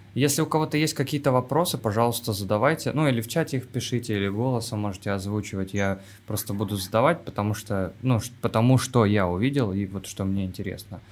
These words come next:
Um, so, i-, is, is it right that,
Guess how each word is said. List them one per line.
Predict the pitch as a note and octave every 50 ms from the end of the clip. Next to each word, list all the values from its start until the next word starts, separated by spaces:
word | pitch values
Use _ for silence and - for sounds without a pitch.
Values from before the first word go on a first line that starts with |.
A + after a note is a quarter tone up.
| - - - - - - - - - - - - -
Um, | - C#3+ C#3+ C#3 C#3 C#3 C#3+ C#3 C#3+ C#3+ C#3 C3+ - - - - - - - - - - - - - - - - - - - - - - - - - - - - - - - - - - - - - -
so, | - - - - - E3 D#3 C3+ A2+ G2+ - - - - - - - - - - - -
i-, | D3 E3 F3 - - -
is, | D#3 D#3+ D#3 - - - - - - - - - -
is | F3+ F3 F3+
it | G3 G3 - -
right | C3 C3+ C3+ D3 E3 D#3+ D#3+ -
that, | - B2 B2 B2 B2+ B2 - -